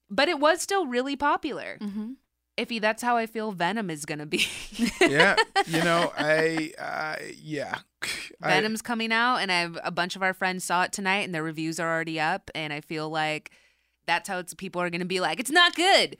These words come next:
Speaker 1: but go see it because it's fun."
Speaker 3: Yeah, yeah, I, you're so right. That's that. I'm just so surprised that there's a Venom movie that's out, and I'm not excited about it.
Speaker 1: I thought you were gonna say, "And you're not in it." <laughs>
Speaker 3: Oh, no. That's,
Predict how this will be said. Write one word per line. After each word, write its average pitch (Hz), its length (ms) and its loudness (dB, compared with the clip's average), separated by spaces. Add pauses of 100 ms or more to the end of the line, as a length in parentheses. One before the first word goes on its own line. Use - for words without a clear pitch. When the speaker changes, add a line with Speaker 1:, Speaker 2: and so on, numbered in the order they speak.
(160)
Speaker 1:
but 302 140 2
go 415 160 6
see 440 180 2 (100)
it - 160 4
because 247 220 0
it's - 140 -4
fun." 349 420 2 (220)
Speaker 3:
Yeah, 165 240 4 (160)
yeah, 220 400 4
I, 196 180 4 (180)
you're 135 220 -4
so 123 260 -4
right. 113 320 -6 (120)
That's - 280 -6
that. 127 300 0 (540)
I'm 165 260 -2
just 160 220 -2
so 127 220 -4
surprised 120 480 -6
that 120 120 -12
there's 127 220 -4
a 113 60 -8
Venom 120 400 -8
movie 117 260 -10
that's 98 260 -8
out, 98 260 -8
and 110 100 -14
I'm 101 200 -14
not 104 220 -14
excited - 480 -14
about - 300 -12
it. - 100 -10 (460)
Speaker 1:
I 196 60 -4
thought 202 120 2
you 208 60 0
were 202 40 -4
gonna 208 80 0
say, 208 180 2
"And 196 80 0
you're 185 140 2
not 170 220 0
in 180 180 -2
it." 240 540 2
<laughs> - 40 2 (360)
Speaker 3:
Oh, - 220 6
no. 330 460 2
That's, 170 340 0